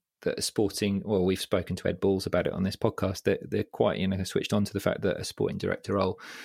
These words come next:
seems to be an important conduit between, you know, the, the footballing side of the business and, and the board, and it's, it's really important, um, for that role to continue. I also think Stuart Webber will probably have some level of say in his replacement if he leaves on his terms, which we all hope that he does,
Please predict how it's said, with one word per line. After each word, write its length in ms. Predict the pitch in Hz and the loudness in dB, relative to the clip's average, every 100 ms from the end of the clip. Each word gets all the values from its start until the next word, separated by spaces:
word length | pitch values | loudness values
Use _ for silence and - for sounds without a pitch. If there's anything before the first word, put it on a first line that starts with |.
| - - - | -16 -16 -8
seems 320 | - 107 101 | 0 2 2
to 60 | 104 | 2
be 140 | 101 | 2
an 60 | 95 | 2
important 600 | 92 110 - 98 - - | 2 2 2 0 -4 -2
conduit 500 | 107 98 98 87 - | 0 2 2 0 0
between, 400 | - - 98 98 | -4 0 2 2
you 100 | 92 | 2
know, 80 | |
the, 140 | 92 92 - - | 0 -2 -4 -2
the 60 | - | 2
footballing 440 | 113 92 98 92 | 2 2 2 2
side 180 | 104 95 | 2 2
of 60 | |
the 60 | 92 | 2
business 400 | 98 92 95 - | 0 0 -2 0
and, 180 | 92 87 - | -2 -2 0
and 140 | 98 | 0
the 60 | 90 | 0
board, 420 | - 95 95 101 | 2 2 2 0
and 100 | 92 | -2
it's, 220 | 76 - _ - | -2 -6 _ -6
it's 180 | - - | -4 2
really 200 | 98 90 | 2 2
important, 640 | 92 98 95 - 92 - - | -2 -2 -2 -2 -2 -4 -6
um, 320 | 98 98 101 | -6 -6 -6
for 120 | - 104 | -2 2
that 180 | 87 | 2
role 240 | 85 90 90 | 2 2 0
to 120 | - | -4
continue. 560 | 101 107 117 101 90 95 - - - - - | -8 -4 -2 -2 -4 -8 -14 -18 -20 -20 -4
I 120 | 104 | 2
also 240 | 110 110 104 | 4 2 0
think 200 | 110 101 | -2 -2
Stuart 220 | - 110 | 0 2
Webber 320 | 107 107 107 | 2 2 2
will 160 | 107 107 | 2 0
probably 460 | - 107 110 107 | 0 2 2 0
have 200 | 107 107 | 0 -2
some 440 | - 117 110 110 - 101 | 0 0 0 -2 -4 0
level 360 | 110 104 107 | 2 2 2
of 120 | 107 | 0
say 320 | - 120 113 110 | 0 2 2 0
in 100 | 110 | 0
his 220 | 113 - | 0 0
replacement 560 | 107 117 117 - 113 | 0 2 2 0 -2
if 160 | 110 - | -2 0
he 100 | 113 | 2
leaves 300 | 113 110 - | 4 2 0
on 100 | 110 | 0
his 180 | 113 - | 0 0
terms, 440 | 117 123 139 - | 0 2 0 -2
which 200 | - - | -2 0
we 140 | 107 104 | 2 2
all 80 | |
hope 260 | 101 107 - | 4 0 0
that 100 | - | -2
he 100 | 95 | 2
does, 260 | 101 107 | 2 2